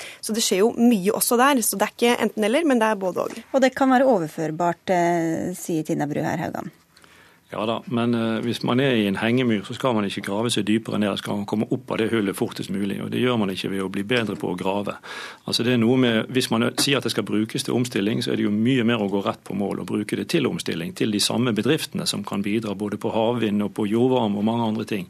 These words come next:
Speaker 3: Men det er, det holder ikke mål å si at vi skal omstille dem ved å gi penger til petroleum.
Speaker 2: Ja, da er vi tilbake til utgangspunktet, egentlig. Hvorfor vil
Speaker 1: <laughs> Ja.
Speaker 2: dere un-, støtte opp
Speaker 1: Nei, jeg
Speaker 2: under en
Speaker 1: tror
Speaker 2: bransje som dere egentlig vil S-, samtidig jobber internasjonalt på også at,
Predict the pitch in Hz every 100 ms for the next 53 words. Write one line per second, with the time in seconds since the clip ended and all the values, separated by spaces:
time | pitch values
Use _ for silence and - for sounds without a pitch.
0 | - - - - - 98 120 131 113 104
1 | - - - 156 110 92 107 117 135 92
2 | 90 120 98 92 - - - - 139 117
3 | - 87 87 92 107 127 95 90 87 95
4 | 98 98 - 95 123 110 92 - 240 -
5 | - 220 269 262 240 320 240 - 262 170
6 | 165 190 - 226 294 233 214 202 - 285
7 | 202 202 220 254 285 226 202 - 269 -
8 | - 247 - - - 240 - 262 226 208
9 | 202 196 220 220 214 220 226 220 226 _
10 | - _ _ - 226 240 294 269 269 262
11 | - - - 262 - 247 - 294 240 240
12 | 247 233 190 220 208 - 202 202 - 202
13 | 185 202 208